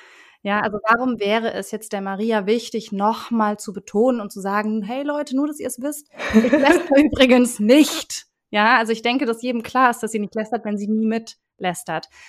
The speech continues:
Also wirklich da die Frage stellen, was, was möchte sie tatsächlich? Ähm, ich glaube eher <laughs> an dem Beispiel, dass es wieder so ein, so ein Ding ist, dass sie sich dazugehörig fühlen möchte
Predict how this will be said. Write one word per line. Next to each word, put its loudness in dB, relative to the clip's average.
Also -2
wirklich -4
da 0
die -4
Frage -4
stellen, -6
was, -8
was -8
möchte -6
sie -8
tatsächlich? -14
Ähm, 2
ich -8
glaube 6
eher 4
<laughs> -12
an -6
dem -4
Beispiel, -4
dass 0
es -10
wieder -2
so -4
ein, -4
so -6
ein -10
Ding -2
ist, -8
dass -4
sie -8
sich -10
dazugehörig 0
fühlen 0
möchte -6